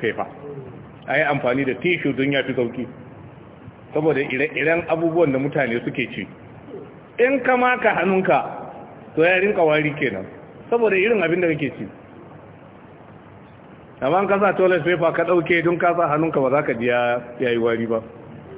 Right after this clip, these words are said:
Wa yasubbu al-ma'a ala yadihi ghasilan biha al-mahalla, yana zuba ruwa a bisa hannunsa yana wanke wajen. Wa yastarki qalilan, zai dan sake kadan. Yaya ne sake wanda ake nufi?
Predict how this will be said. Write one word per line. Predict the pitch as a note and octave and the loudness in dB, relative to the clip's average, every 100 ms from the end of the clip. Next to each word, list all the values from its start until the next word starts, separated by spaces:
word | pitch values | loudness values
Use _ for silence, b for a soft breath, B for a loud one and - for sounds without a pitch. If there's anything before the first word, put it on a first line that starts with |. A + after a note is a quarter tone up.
| - - - - - - - - - - - | -16 -18 -20 -20 -20 -20 -20 -20 -20 -20 -8
Wa | G#2+ | -2
yasubbu | G#2+ A2+ C4 - C4 | 2 4 4 6 4
al-ma'a | A#3+ A#3+ A3+ A3 G#3+ | 6 4 4 4 4
ala | G#3+ G3+ | 4 4
yadihi | A3 G#3+ G3 F#3+ F3 | 4 2 2 2 4
ghasilan | G3 G3 F#3+ F#3 F3 | 2 2 2 2 2
biha | F3 F#3 F3 D3 | 2 2 2 2
al-mahalla, | D#3+ D#3+ E3+ F3+ D3 A2+ - - - - - - | 2 2 2 2 2 0 -6 -12 -12 -14 -10 -2
yana | D#3 F3 D#3+ | 2 2 2
zuba | E3+ D#3+ | 4 4
ruwa | D#3 E3+ F3 | 4 4 4
a | D3 | 2
bisa | C#3+ D3+ D3 | 0 0 0
hannunsa | E3+ F3+ E3+ | 2 0 2
yana | D#3+ D3+ | 2 2
wanke | D3 D3+ C#3+ | 2 2 2
wajen. | E3 D3+ A#2 - - - - | 2 2 0 -6 -12 -14 -6
Wa | B2+ C3 | -2 0
yastarki | C3 F3+ E3 E3+ D#3+ | 0 0 0 -2 0
qalilan, | D#3+ E3 D#3+ B2 - - | 0 2 2 0 -4 -2
zai | F3 E3+ | 0 2
dan | E3+ | 2
sake | E3+ F3+ - | 0 -2 -2
kadan. | - D3+ E3+ E3+ - - D3 | -2 -2 0 -2 -6 -6 0
Yaya | D3+ E3+ | 0 2
ne | F#3+ | 0
sake | G#3+ G#3 | 0 2
wanda | F#3 F3+ | 2 2
ake | E3 E3 | 0 0
nufi? | D#3 D3 | 0 -2